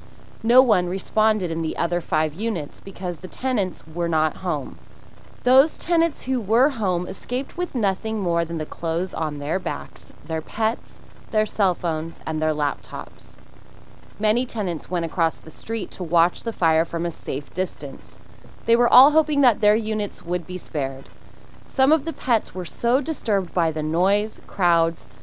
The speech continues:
flames, and smoke that their owners could not hold on to them. They clawed their way out of their owners' arms and dashed away. The younger children were similarly frightened.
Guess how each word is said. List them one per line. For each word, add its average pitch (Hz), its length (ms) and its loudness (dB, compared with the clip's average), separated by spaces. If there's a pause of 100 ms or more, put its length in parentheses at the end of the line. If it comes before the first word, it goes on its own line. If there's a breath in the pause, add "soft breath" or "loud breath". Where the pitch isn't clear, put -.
(120)
flames, 226 640 0
and 214 160 -2
smoke 143 420 -2
that 160 240 0
their 165 280 0
owners 208 420 2
could 180 340 -4
not 170 360 2
hold 165 220 -2
on 170 220 2
to 170 140 -6
them. 69 320 -8 (720)
They 190 120 4
clawed 233 600 6
their 202 160 6
way 175 240 4
out 151 200 4
of 151 120 -2
their 147 200 0
owners' 151 320 2
arms 147 460 0
and 143 180 -4
dashed 156 460 2
away. 143 420 -4 (840)
The 233 80 0
younger 294 360 6
children 165 460 0
were 175 120 2
similarly 165 680 0
frightened. 147 680 -2